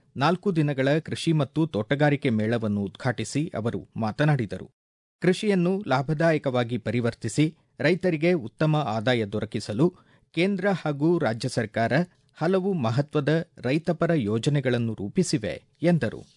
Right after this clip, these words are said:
ಪ್ರತಿ ಟನ್ ಕಬ್ಬಿಗೆ ಮೂರು ಸಾವಿರದ ಮುನ್ನೂರು ರೂಪಾಯಿ ಕಬ್ಬು ಬೆಳೆಗಾರರಿಗೆ ನೀಡಲು ಮುಖ್ಯಮಂತ್ರಿ ಅಧ್ಯಕ್ಷತೆಯಲ್ಲಿ ಬೆಂಗಳೂರಿನಲ್ಲಿ ಜರುಗಿದ ಸಕ್ಕರೆ ಕಾರ್ಖಾನೆಗಳ ಮಾಲೀಕರು ಹಾಗೂ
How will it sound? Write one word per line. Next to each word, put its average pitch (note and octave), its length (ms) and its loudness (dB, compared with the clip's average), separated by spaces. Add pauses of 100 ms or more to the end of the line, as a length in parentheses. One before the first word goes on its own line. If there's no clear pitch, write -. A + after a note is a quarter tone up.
(560)
ಪ್ರತಿ G3 360 2
ಟನ್ F3 360 2
ಕಬ್ಬಿಗೆ D3+ 580 2 (140)
ಮೂರು F3 320 4
ಸಾವಿರದ C3 500 0
ಮುನ್ನೂರು C#3+ 580 2
ರೂಪಾಯಿ A#2 560 0 (180)
ಕಬ್ಬು E3 300 2
ಬೆಳೆಗಾರರಿಗೆ B2 720 0
ನೀಡಲು A2 480 0 (260)
ಮುಖ್ಯಮಂತ್ರಿ E3+ 640 0
ಅಧ್ಯಕ್ಷತೆಯಲ್ಲಿ B2+ 1000 0
ಬೆಂಗಳೂರಿನಲ್ಲಿ D#3+ 760 0
ಜರುಗಿದ B2 540 0
ಸಕ್ಕರೆ D3+ 500 0
ಕಾರ್ಖಾನೆಗಳ A2+ 720 0
ಮಾಲೀಕರು A2 680 -2 (120)
ಹಾಗೂ A#2+ 400 0